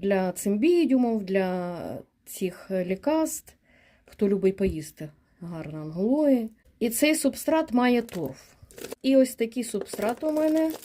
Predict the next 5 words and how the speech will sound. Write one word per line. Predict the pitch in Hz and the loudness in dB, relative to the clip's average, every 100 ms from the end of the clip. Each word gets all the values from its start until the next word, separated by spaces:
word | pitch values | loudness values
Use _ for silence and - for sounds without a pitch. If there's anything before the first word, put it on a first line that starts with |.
| - - - - | -20 -20 -16 -4
такий | 220 - 226 | -4 0 -2
він | 208 202 190 185 180 | 0 -2 -4 -4 2
дуже | 220 208 190 170 170 170 | 2 4 2 -2 -6 -8
пухкий, | - 277 285 - - - 220 240 269 330 359 - - - - - - - - - - - - - 196 | -4 0 2 2 -4 0 4 6 6 6 0 -4 -10 -12 -12 -18 -20 -20 -20 -20 -20 -20 -18 -8 0
влагоємний | 220 294 277 240 208 185 180 180 180 214 262 311 339 | 4 4 4 2 0 -2 -2 -2 -2 0 0 0 -4